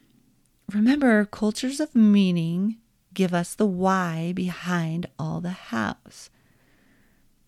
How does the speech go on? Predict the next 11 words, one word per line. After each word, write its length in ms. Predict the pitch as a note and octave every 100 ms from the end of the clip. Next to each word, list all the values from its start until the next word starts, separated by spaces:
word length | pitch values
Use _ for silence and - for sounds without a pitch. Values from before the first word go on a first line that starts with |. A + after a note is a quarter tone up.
| _ _ -
Begin 240 | - D#4+
to 80 | F#4
see 180 | - B3+
your 220 | A#3 A#3
why 640 | G3 G3+ G3+ F3 F3 F3+ -
as 140 | F#3 F#3
an 100 | F#3
important 800 | F3+ - A3+ - G3 F3+ F#3
nurturer 800 | G3 A#3+ C#4 - G3 F3 E3 E3+ F3 -
of 320 | F3+ D#3+ -
your 220 | F3 D#3+